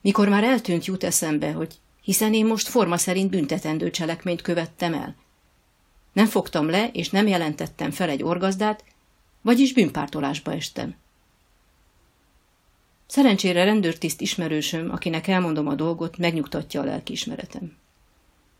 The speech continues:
„Egy szót se higgyek”, mondja. Gyakori eset mostanában. A szóban forgó áru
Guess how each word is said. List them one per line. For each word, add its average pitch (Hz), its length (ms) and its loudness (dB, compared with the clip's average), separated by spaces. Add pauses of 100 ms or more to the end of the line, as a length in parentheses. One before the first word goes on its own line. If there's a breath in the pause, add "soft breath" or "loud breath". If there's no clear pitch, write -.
(360)
„Egy 185 180 -4
szót 247 280 2
se 175 120 0
higgyek”, - 420 -4
mondja. - 420 -4 (360)
Gyakori 185 400 0
eset 151 280 -4
mostanában. 156 720 -6 (440 loud breath)
A 185 100 -6
szóban 240 360 6
forgó 165 420 0
áru 190 400 2